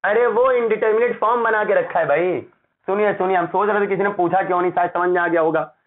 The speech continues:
ये indeterminate form बन रही है, जब इसमें x बराबर ज़ीरो रखोगे ना इस टर्म में, तो आपको दिखा रहा है इस term में जब आप x की जगह ज़ीरो रखेंगे आप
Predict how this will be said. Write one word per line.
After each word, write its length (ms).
ये 180
indeterminate 500
form 200
बन 140
रही 120
है, 60
जब 100
इसमें 260
x 120
बराबर 340
ज़ीरो 220
रखोगे 300
ना 80
इस 100
टर्म 180
में, 140
तो 60
आपको 220
दिखा 300
रहा 100
है 140
इस 100
term 140
में 200
जब 140
आप 140
x 180
की 180
जगह 280
ज़ीरो 240
रखेंगे 400
आप 240